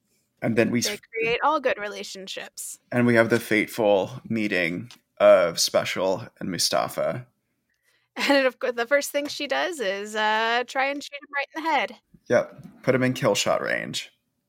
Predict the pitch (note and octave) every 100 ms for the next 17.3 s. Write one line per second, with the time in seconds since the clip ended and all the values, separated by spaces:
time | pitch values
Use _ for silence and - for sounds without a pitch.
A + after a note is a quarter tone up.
0 | _ _ _ _ - B3+ - _ _ -
1 | C4 - C#4+ D4 C#4+ D4 C4 C4 C4 C4+
2 | C4 C#4 B3 C4+ C#4+ C#4+ C#4 C4 C4+ C4+
3 | F4 C#4+ - _ A#3 B3+ C#4+ - F#4 B3+
4 | - _ _ _ _ _ _ _ _ _
5 | B2+ A#2+ A#2+ C3 C3+ B2+ G2 G#2+ G#2+ B2+
6 | A#3 E4+ D#4 - - - - - - _
7 | _ - E4 G4+ - A#2+ E3+ D#3+ B3+ C4
8 | - F#3 F3+ B2 A#2 - D#2 F2+ C3 -
9 | _ - _ _ _ _ _ - A3 B3+
10 | C4 C#4 D4 - E4 E4 D4+ C#4+ - A#3+
11 | A#3 A#3 B3+ G#3+ G#3 G#3+ - G3 F#3 F3+
12 | F#3 E3+ F#3 F#3 F3+ E3+ - C3 C#2+ -
13 | A3+ - B3 B3 B3 A3+ A3+ A3+ G3 -
14 | F#3+ F#3+ G#3 G3 - - - G#2 - G2+
15 | - F3+ A#3 A3 B3 B3 B3 A#3+ - C4+
16 | D4 E4 F4 F#4 G#4 A4+ - - A#3+ G#3+
17 | B2+ F2